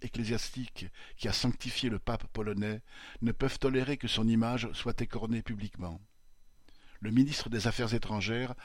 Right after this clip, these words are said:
a donc convoqué l'ambassadeur des États-Unis, la chaîne de télévision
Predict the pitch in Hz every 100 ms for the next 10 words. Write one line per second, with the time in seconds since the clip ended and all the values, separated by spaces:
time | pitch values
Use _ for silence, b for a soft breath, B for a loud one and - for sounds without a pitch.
0 | B - 110 127 123 - 131 120 - 139
1 | 120 123 120 139 131 123 110 110 110 101
2 | 98 113 131 B B B B 98 92 113
3 | 104 107 101 98 104 101 117